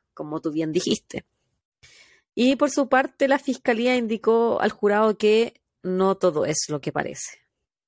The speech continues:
Y que es verdad, uno no se tiene que dejar llevar por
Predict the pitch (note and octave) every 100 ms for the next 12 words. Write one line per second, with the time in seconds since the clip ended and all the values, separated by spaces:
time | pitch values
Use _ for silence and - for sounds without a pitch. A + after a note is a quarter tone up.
0 | _ _ _ _ _ _ _ E3+ E3 -
1 | F3 E3+ E3+ F3+ E3+ A3 A#3+ F#4+ F3+ F3+
2 | F3 F3+ F3 F3+ G3 G#3+ A#3 A3+ G#3+ G#3
3 | G#3 G#3 G3 F#3 G3 G3+ - G3 F#3+ F#3+
4 | F#3+